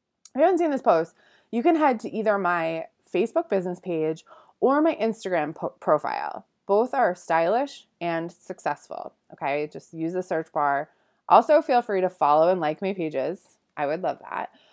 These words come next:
But I posted this on Sunday. The graphic says, "Hide your credit cards,"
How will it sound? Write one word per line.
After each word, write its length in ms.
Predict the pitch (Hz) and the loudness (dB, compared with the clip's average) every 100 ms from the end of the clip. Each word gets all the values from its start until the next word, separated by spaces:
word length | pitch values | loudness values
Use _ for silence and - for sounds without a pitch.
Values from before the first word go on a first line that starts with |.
| _ _ _ _ _ _ | _ _ _ _ _ _
But 380 | 269 247 - - _ _ _ _ | 8 8 8 -4 _ _ _ _
I 140 | 240 247 | 4 4
posted 560 | - - 277 294 320 | 2 2 2 4 0
this 160 | 302 320 | 0 0
on 180 | 320 311 | 0 0
Sunday. 680 | - 202 180 175 180 233 233 - _ _ | -2 2 6 8 6 2 -4 -20 _ _
The 160 | 185 214 | -2 -2
graphic 600 | - 180 185 - 233 233 | 0 2 2 2 -2 -2
says, 260 | - 170 | 0 0
"Hide 420 | 170 - 165 156 190 | -2 -6 -2 -2 -2
your 120 | 233 | -6
credit 360 | - 185 147 | -6 -4 -4
cards," 600 | - 147 143 165 196 - | -6 -8 -8 -10 -14 -20